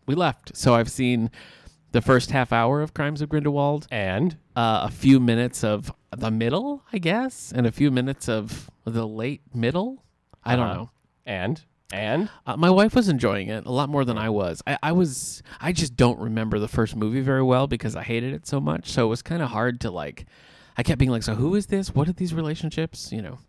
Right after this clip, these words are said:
Speaker 2: Right.
Speaker 1: He, Eric just watched the movie last night.
Speaker 2: The first
Speaker 1: The
Speaker 2: one.
Speaker 1: first movie.
Speaker 2: Yeah.
Speaker 1: So what, what was your hot take on it?
Speaker 2: What was my hot, well, yeah. Like, I'm gonna have a hot take. People kinda know my feeling towards
Speaker 1: They do.
Speaker 2: the Harry Potter universe. Well,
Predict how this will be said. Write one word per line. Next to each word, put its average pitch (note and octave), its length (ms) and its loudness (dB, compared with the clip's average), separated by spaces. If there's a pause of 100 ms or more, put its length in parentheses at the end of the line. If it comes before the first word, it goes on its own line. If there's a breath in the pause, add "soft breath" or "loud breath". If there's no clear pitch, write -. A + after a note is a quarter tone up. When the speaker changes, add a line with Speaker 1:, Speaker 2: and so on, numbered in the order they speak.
(180)
Speaker 2:
Right. G2+ 360 -4 (160 loud breath)
Speaker 1:
He, - 200 -4
Eric F3+ 180 4
just - 180 0
watched A#2 280 2
the A#2 60 -2
movie A2+ 260 -2
last G2+ 360 -8
night. G#2+ 280 -8
Speaker 2:
The - 140 -14
first - 340 -8
Speaker 1:
The G2+ 60 -6
Speaker 2:
one. D2+ 140 -2
Speaker 1:
first A#2+ 280 0
movie. G#2+ 300 -2
Speaker 2:
Yeah. F2 120 -4
Speaker 1:
So A#2+ 100 2
what, B2 240 2
what C3+ 140 0
was B2+ 160 -2
your A#2 140 -2
hot B2 260 -4
take A#2+ 240 -10
on B1+ 140 -14
it? D2 120 -14 (180)
Speaker 2:
What G2 100 -10
was G2+ 120 -20
my A2 100 -20
hot, G2 180 -16 (160)
well, B2 260 -2
yeah. G#2 320 -4 (840)
Like, G2+ 180 -12
I'm G#2+ 120 -6
gonna G2+ 200 -2
have F#2 380 -6
a F#2 160 -12
hot F#2+ 200 -10
take. G2 280 -10
People D#3+ 340 -6 (240)
kinda A2+ 240 -4
know F#2+ 220 -2
my F2+ 160 -6
feeling F2 300 -10
towards F2+ 480 -10 (200)
Speaker 1:
They A#2 140 -2
do. G2+ 280 -10 (200)
Speaker 2:
the A#2+ 60 -10
Harry A2 260 -4
Potter G#2 260 -4
universe. G2 420 -8
Well, A#2+ 380 0